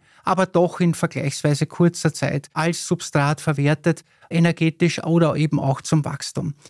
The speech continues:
Diese abbaubaren Polymere, die dann ebenfalls natürlich denselben Grundprinzipien unterliegen, das heißt, wenn's kalt ist, langsam, wenn's warm ist, sehr schnell abgebaut werden,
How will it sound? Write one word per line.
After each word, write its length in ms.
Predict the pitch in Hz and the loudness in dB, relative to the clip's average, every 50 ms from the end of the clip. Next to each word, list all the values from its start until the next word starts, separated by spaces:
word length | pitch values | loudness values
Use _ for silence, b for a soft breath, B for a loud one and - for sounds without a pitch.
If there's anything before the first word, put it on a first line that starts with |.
| b b b b b b b b b b b b b _ _ _ - | b b b b b b b b b b b b b _ _ _ 0
Diese 640 | 226 240 254 254 - - 233 226 226 226 - - - | 2 4 4 4 4 2 2 2 2 0 -2 -2 -2
abbaubaren 680 | 165 185 - - 214 202 - 190 175 170 175 180 180 | -2 -2 0 0 -2 0 0 2 2 2 2 2 0
Polymere, 840 | - - 175 160 156 151 143 135 135 147 165 185 208 240 262 254 220 - _ _ | 0 0 2 4 4 4 4 4 4 4 4 4 4 4 2 2 0 -4 _ _
die 140 | - 175 180 | 4 4 4
dann 260 | 175 170 156 156 156 - - _ - | 4 4 2 2 2 -2 -6 _ 0
ebenfalls 560 | 202 208 185 196 165 - 180 156 156 151 - | 2 4 4 4 2 2 0 0 0 0 0
natürlich 560 | 175 170 - 180 170 160 165 151 - - - _ _ _ _ | 0 2 2 2 4 4 4 2 2 -2 -10 _ _ _ _
denselben 480 | - 170 170 - - 180 165 180 190 175 | 4 4 4 4 2 0 2 2 2 2
Grundprinzipien 880 | - 180 190 202 190 - 185 180 170 - - 185 175 - 196 180 165 160 | 4 4 2 2 2 2 2 2 2 2 0 -2 0 2 2 2 4 4
unterliegen, 580 | 151 143 - 151 147 151 185 208 196 208 196 | 2 4 2 2 4 4 4 4 4 4 4
das 160 | 180 170 - | 2 0 0
heißt, 240 | - 160 156 - - | 0 0 0 0 2
wenn's 220 | - 151 151 - - | 2 2 2 2 0
kalt 340 | - - 156 156 156 - | -4 -2 -2 -2 -2 -2
ist, 160 | - 143 - - | -4 -4 0 0
langsam, 500 | 170 196 226 220 - - 214 196 180 160 | 2 2 0 0 -2 -2 -2 -2 0 0
wenn's 220 | 151 156 156 151 | 0 0 2 2
warm 300 | 160 147 151 156 160 160 | 0 2 2 2 0 -2
ist, 160 | 160 - - | -4 -4 -4
sehr 120 | - 135 131 | -4 -4 -2
schnell 300 | - - 165 185 214 214 | 2 2 4 4 4 2
abgebaut 680 | - 185 185 - - 196 - 180 165 160 170 165 160 | 0 -2 -4 -4 -4 -4 0 2 2 2 2 2 0
werden, 320 | 165 160 156 156 175 165 | 0 2 2 2 0 0